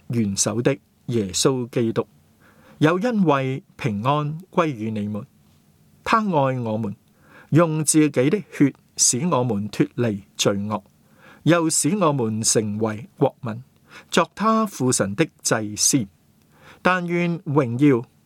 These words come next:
權能歸給他，直到永永遠遠。阿門。」喺呢兩節經文當中，其實係提及到主耶穌基督嘅七個頭銜。嗱，我哋逐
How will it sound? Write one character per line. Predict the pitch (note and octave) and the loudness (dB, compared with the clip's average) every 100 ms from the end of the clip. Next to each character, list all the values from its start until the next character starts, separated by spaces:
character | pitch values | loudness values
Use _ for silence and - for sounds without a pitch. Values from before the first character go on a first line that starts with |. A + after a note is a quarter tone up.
| _ | _
權 | - - C3+ A2 | -2 2 2 0
能 | A#2+ G2+ - _ | -2 -4 -10 _
歸 | - D3 C3+ | -2 -2 -2
給 | - - | -6 -6
他， | - B2 G2 _ _ _ _ | -4 -6 -6 _ _ _ _
直 | E3+ C#3+ | 0 2
到 | - D3 D3 D3 - | 2 4 4 2 -2
永 | B2+ B2+ B2 C3 C3+ | -2 -2 -2 -2 0
永 | |
遠 | A#2+ G#2+ A#2+ A#2 G#2+ G2+ A#2 | 0 0 -4 -2 -2 -2 -2
遠。 | G2+ F#2+ G2+ A#2 _ _ | -2 0 -2 -6 _ _
阿 | - A#2 G#2+ | -4 -4 -4
門。」 | G2+ - _ _ _ _ _ - - - _ - | -8 -14 _ _ _ _ _ -20 -20 -20 _ -4
喺 | C3+ | 2
呢 | D#3+ F#3+ | 4 4
兩 | C3+ B2+ | 2 0
節 | C#3 - | -2 0
經 | D#3+ D3+ | 0 2
文 | G#2 F#2+ | 0 -2
當 | B2 A2+ A2 | -2 -2 -4
中， | A#2 A2+ _ _ _ - - | -6 -8 _ _ _ -20 -2
其 | - E3+ | 2 2
實 | F3+ | 2
係 | D#3 D#3+ D#3+ D#3+ | 0 0 0 -2
提 | D3 C3 | -4 -2
及 | D#3 D3 | -2 -2
到 | - D#3 D#3 | 2 4 6
主 | D3+ D3 | 4 4
耶 | F#3+ A2+ | 4 4
穌 | - F3+ F3+ | 4 4 4
基 | D#3+ F3 E3+ | 4 4 4
督 | E3 - | 2 0
嘅 | C3 A#2 E3 - | 0 0 -8 -8
七 | - F#3 - - | -2 -2 -4 -4
個 | C3 A#2 A2 | 0 0 -2
頭 | - A2 G2+ | -4 -6 -4
銜。 | A#2 G2 - _ _ _ _ _ _ _ | -4 -6 -14 _ _ _ _ _ _ _
嗱， | B2 A2 | -2 -2
我 | A2 | -2
哋 | A#2+ A2+ A2 | -2 0 0
逐 | - | -2